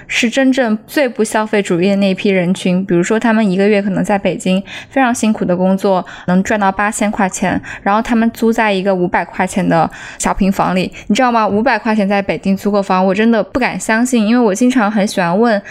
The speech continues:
来家里打扫的阿姨他们住哪儿嘛，然后他们经常可以给我报到一个非常惊人的房价，就是那些房子肯定不可能在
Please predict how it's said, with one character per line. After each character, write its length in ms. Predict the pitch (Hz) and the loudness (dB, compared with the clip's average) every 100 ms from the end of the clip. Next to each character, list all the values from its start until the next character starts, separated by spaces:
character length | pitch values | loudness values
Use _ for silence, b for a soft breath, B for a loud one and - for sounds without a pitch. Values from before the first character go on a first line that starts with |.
| B - | B -2
来 240 | 180 185 | 0 2
家 220 | 202 208 | 0 0
里 80 | 196 | 0
打 180 | 180 185 | -2 0
扫 100 | 190 | 0
的 60 | |
阿 220 | 165 190 190 | 0 0 0
姨 100 | 190 | 2
他 100 | 214 | 2
们 120 | 226 | 2
住 160 | 262 233 | 2 2
哪 140 | 170 | 2
儿 80 | - | -2
嘛， 240 | - 58 | -4 -2
然 100 | 175 | 0
后 80 | 185 | 0
他 140 | 240 | 2
们 80 | 226 | 0
经 160 | 247 262 | 2 2
常 160 | 240 | 0
可 100 | 196 | 0
以 60 | 202 | -2
给 160 | 196 202 | 0 0
我 100 | 185 | 2
报 240 | 214 202 | 0 2
到 160 | 196 180 | 2 0
一 80 | |
个 120 | 180 190 | 0 -2
非 180 | 247 | 0
常 200 | 247 196 214 - | 0 0 -4 -4
惊 200 | 254 247 | 0 2
人 200 | 214 185 | 2 2
的 140 | 196 | 0
房 260 | 196 170 180 | 0 -2 0
价， 200 | 202 190 | 0 2
就 80 | 220 | 2
是 60 | |
那 140 | 233 226 | 2 2
些 140 | 226 | 0
房 180 | 208 185 | -2 0
子 80 | 220 | 0
肯 180 | 196 180 | 0 0
定 120 | 226 | 0
不 80 | 247 | 2
可 120 | 214 | 0
能 180 | 175 190 | -2 -2
在 180 | 196 | -2